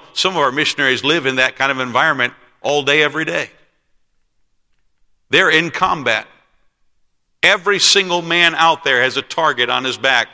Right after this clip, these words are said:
and the devil's trying to make him fall. Every single woman out there has a target on her back,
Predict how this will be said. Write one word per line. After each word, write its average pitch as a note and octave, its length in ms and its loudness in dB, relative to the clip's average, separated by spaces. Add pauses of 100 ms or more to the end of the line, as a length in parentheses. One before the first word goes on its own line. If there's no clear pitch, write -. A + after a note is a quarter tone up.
(180)
and C3+ 140 -4
the C3 60 -2
devil's C#3+ 360 -2
trying C#3 260 -2
to B2+ 60 -8
make C3+ 240 -2
him C#3 160 -4
fall. A#2+ 400 -4 (720)
Every F#3 340 2
single F3+ 320 0
woman E3+ 240 -2
out D#3+ 240 2
there C#3+ 140 2
has C3+ 100 0
a C3+ 80 -2
target D3+ 400 0
on C3+ 100 0
her C3 80 -2
back, B2 300 0